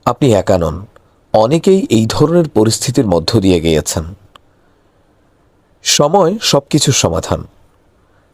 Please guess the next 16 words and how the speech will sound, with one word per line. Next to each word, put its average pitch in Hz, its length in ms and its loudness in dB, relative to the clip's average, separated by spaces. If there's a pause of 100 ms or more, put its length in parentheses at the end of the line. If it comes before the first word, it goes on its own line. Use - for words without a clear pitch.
একটু 147 180 0
ধৈর্য 101 380 0
ধরুন। 82 300 -2 (540)
সময়ের 98 360 2
সাথে 95 280 0
সাথে 123 260 2
পরিস্থিতি 127 520 0
বদলে 92 300 0
যাবে 92 260 2
ইনশাআল্লাহ। 82 640 -2 (1120)
আপনার 160 260 0
মধ্যে 165 300 2
অনেক 120 460 0
ভালো 113 380 2
গুণ 104 180 2
আছে। 87 360 -4